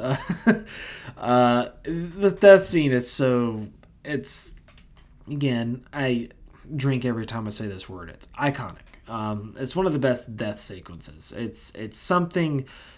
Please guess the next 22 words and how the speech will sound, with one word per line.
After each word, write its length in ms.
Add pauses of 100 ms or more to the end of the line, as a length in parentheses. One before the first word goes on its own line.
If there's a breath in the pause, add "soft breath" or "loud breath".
so 260
simplistic 760
like 220
water 240
destroys 580
her, 380
you 120
know? 460
And 100
again, 280
it, 140
it's 160
one 120
of 80
the 60
best, 640
uh, 420 (380)
villain 480
deaths 340
for 140
sure. 460 (960 soft breath)
Um, 800